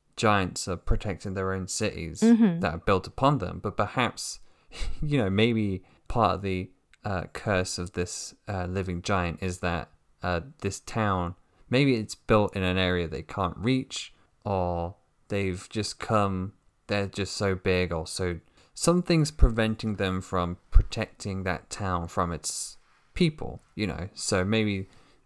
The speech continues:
Speaker 1: the accursed nature of it is just the fact that it's run rampant without any sort of, um,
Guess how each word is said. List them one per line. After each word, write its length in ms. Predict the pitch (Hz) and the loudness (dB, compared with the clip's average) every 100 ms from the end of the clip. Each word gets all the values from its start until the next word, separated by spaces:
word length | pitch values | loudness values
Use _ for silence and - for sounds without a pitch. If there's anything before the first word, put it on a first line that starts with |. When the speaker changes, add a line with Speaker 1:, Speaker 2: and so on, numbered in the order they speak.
| - | -4
Speaker 1:
the 260 | 104 95 - | -2 -2 -2
accursed 680 | 104 - 110 101 98 95 90 | -4 -2 0 0 2 -2 0
nature 480 | 98 107 107 92 - | 0 0 -2 -6 2
of 240 | 117 - | 4 4
it 180 | 82 82 | 0 -6
is 200 | 95 90 | -6 -6
just 240 | - 92 - | -4 -6 -6
the 80 | 85 | -6
fact 300 | 92 85 87 | -4 -4 -2
that 180 | 80 | -4
it's 220 | 85 78 92 | -6 -6 -2
run 340 | 90 90 92 - | -2 -2 -6 0
rampant 420 | 92 87 - 85 | 0 0 -2 -4
without 360 | 90 90 87 95 | -2 -2 -2 -2
any 240 | 92 87 | -2 -2
sort 280 | - 92 80 | -4 -2 -2
of, 300 | 82 80 - _ _ - | -4 -8 -18 _ _ -10
um, 600 | 95 85 82 80 78 87 | -4 -4 -4 -6 -8 -10